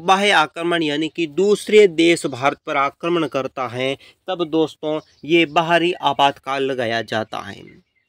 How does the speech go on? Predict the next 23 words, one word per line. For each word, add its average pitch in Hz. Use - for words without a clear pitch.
जब 202
घोषणा 196
सशस्त्र 202
विद्रोह 185
के 202
आधार 160
पर 185
की 185
जाती 165
है 165
तब 165
इसे 160
आंतरिक 165
आपातकाल 147
कहा 135
जाता 120
है। 120
जब 170
दोस्तों 185
सशस्त्र 190
विद्रोह, 165
देश 165
के 185